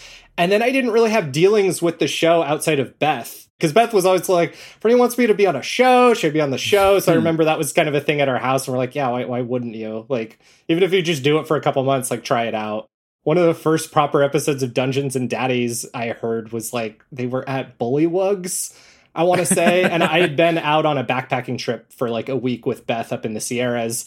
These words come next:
Speaker 1: and came back. She's like, "Oh, I wanna listen to this 'cause we're really excited about our intro." 'Cause it was the, um,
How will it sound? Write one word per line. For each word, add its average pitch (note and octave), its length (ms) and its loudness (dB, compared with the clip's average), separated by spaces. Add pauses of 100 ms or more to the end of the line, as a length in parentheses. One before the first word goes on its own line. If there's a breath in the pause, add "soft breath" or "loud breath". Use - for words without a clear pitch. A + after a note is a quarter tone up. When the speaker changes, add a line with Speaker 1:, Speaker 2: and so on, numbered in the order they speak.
(320 loud breath)
Speaker 1:
and D#3 160 0
came D#3+ 180 0
back. E3+ 240 2
She's D3 160 -2
like, D3+ 180 0
"Oh, E3 100 4
I D#3+ 80 4
wanna D3 220 2
listen D3+ 300 0
to C3 80 0
this B2+ 160 -2
'cause A#2 140 -4
we're B2+ 100 0
really B2+ 220 0
excited A#2+ 360 -4
about A2+ 200 -2
our G#2+ 140 -6
intro." B2+ 600 -4 (420 soft breath)
'Cause A#2+ 160 -2
it B2 100 -2
was A2+ 160 -6
the, A2 520 -4
um, G#2 500 -10